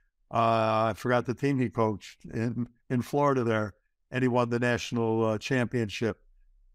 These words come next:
So I was gonna ask, do you think Jim Harbaugh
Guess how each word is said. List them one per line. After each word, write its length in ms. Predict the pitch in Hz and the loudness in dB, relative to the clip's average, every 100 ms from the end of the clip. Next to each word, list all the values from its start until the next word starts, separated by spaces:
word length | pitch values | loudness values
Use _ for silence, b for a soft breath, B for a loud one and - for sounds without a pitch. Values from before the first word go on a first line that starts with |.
| - _ _ _ _ _ | -20 _ _ _ _ _
So 160 | - | 2
I 100 | 151 | 4
was 160 | 160 139 | 4 2
gonna 140 | 160 | 2
ask, 400 | 160 202 196 - - - | 4 4 4 0 -12 -14
do 100 | 143 | -4
you 140 | 160 160 | -2 -2
think 260 | - 190 | 0 0
Jim 300 | - 170 156 | 2 0 0
Harbaugh 720 | 117 175 196 165 143 127 127 | -2 2 2 4 2 2 0